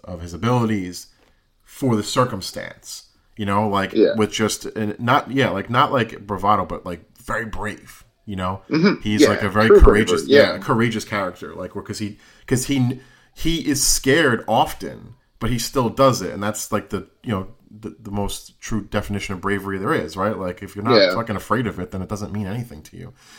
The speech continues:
Speaker 1: But if you're afraid to go do it and you go do it, then it means something. So there was that, you know, and, uh, but I, but I, like, he obviously, Jordan Peele's a big fan of this actor,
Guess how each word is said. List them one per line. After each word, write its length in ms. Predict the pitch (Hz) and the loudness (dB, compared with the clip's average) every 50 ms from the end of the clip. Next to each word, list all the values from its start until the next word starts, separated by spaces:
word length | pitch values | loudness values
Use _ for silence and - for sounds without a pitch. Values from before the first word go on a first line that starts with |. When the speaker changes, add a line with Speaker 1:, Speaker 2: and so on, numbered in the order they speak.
| - - | -14 -8
Speaker 1:
But 60 | 113 | -8
if 80 | 104 - | -6 -4
you're 80 | 123 113 | -4 -6
afraid 260 | - - 117 117 113 | -4 -2 -2 0 0
to 60 | 110 | 0
go 160 | 98 104 101 98 | 0 -2 -2 -2
do 180 | 95 110 123 | 0 0 -2
it 40 | 117 | -2
and 100 | 101 90 | -2 -6
you 60 | 92 | -6
go 180 | 92 107 107 95 | -4 -4 -4 -4
do 240 | 82 98 113 113 98 | -2 -4 -4 -2 -4
it, 120 | 90 - | -6 -8
then 280 | 87 82 80 82 80 71 | -10 -12 -10 -12 -14 -14
it 160 | - - - | -16 -14 -8
means 300 | 90 107 117 123 120 - | -6 -4 -2 -2 -4 -6
something. 260 | - - - - 73 - - - - - - _ | -10 -14 -16 -16 -18 -20 -20 -20 -20 -20 -20 _
So 520 | - - 131 123 113 110 110 - - - _ _ _ - | -4 2 4 4 6 6 4 0 -4 -12 _ _ _ -4
there 140 | 120 113 107 | 0 0 4
was 220 | 101 101 98 - | 4 4 4 4
that, 360 | 110 113 107 90 73 - - - | 2 2 2 2 0 -4 -8 -10
you 80 | 98 92 | -8 -6
know, 260 | 90 90 101 101 - | -4 -4 -6 -6 -10
and, 340 | 104 98 92 90 90 87 95 | -8 -8 -6 -6 -6 -6 -6
uh, 360 | 90 87 82 82 80 80 85 _ _ _ _ _ _ _ _ _ _ _ - | -6 -6 -6 -8 -10 -10 -14 _ _ _ _ _ _ _ _ _ _ _ -2
but 100 | 135 143 | 2 2
I, 220 | 165 160 - - - - | 2 2 2 -4 -14 -8
but 140 | 127 139 147 | -4 -2 0
I, 140 | 165 175 175 | 0 0 0
like, 360 | 165 147 131 120 113 - - _ | 2 2 2 2 2 -2 -8 _
he 180 | - - 170 170 | -10 -6 -4 0
obviously, 540 | 151 175 180 175 170 - - 127 110 90 - | 2 2 2 2 -2 -2 -2 -2 -2 -2 -4
Jordan 240 | 98 110 110 104 98 | -2 0 0 0 2
Peele's 180 | - 104 98 87 | 2 2 0 0
a 20 | |
big 140 | 90 90 82 | -2 -6 -6
fan 180 | - 92 87 85 | -6 -6 -8 -6
of 100 | 82 80 | -8 -10
this 160 | 80 - - | -12 -14 -12
actor, 540 | - 85 82 80 - 87 82 80 78 80 | -10 -10 -10 -10 -12 -14 -14 -14 -14 -16